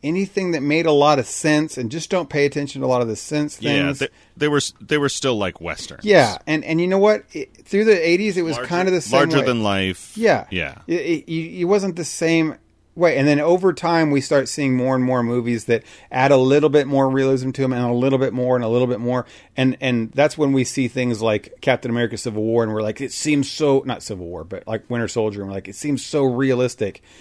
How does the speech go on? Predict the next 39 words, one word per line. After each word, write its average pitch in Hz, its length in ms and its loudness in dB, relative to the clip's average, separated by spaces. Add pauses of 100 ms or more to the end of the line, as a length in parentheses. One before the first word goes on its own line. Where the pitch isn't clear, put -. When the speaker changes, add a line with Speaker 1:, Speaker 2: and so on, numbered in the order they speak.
(320)
Speaker 1:
When, 123 280 -6
when 139 140 2
I'm 131 80 2
Speaker 2:
Mm-hmm. 123 80 -4
Speaker 1:
sure 139 120 0
people, 113 540 -2
you 120 100 -8
know, 104 60 -6
twenty 104 260 -8
years 143 140 0
from 127 140 -6
now 104 180 -4
will 101 140 -2
say, 104 160 -8
"Oh, 113 160 0
it, 107 200 -4
it's 107 200 -10
very 113 180 -4
hokey," 104 460 -4 (340)
because 107 220 -4
it's, 107 200 -8 (280)
we 127 140 2
have 117 180 4
other 123 180 2
superhero 110 400 -6
movies 104 240 -6
that 107 80 -6
are 101 60 -6
much 101 160 -10
more 95 80 -12
realistic. 90 400 -14 (340)
But 131 280 4 (640)
Speaker 2:
Sure. - 260 -12
Speaker 1:
things 185 240 4
like, 156 320 4
uh, 120 280 2 (300)
with 131 280 0
Indiana 139 340 0
Jones, 131 640 2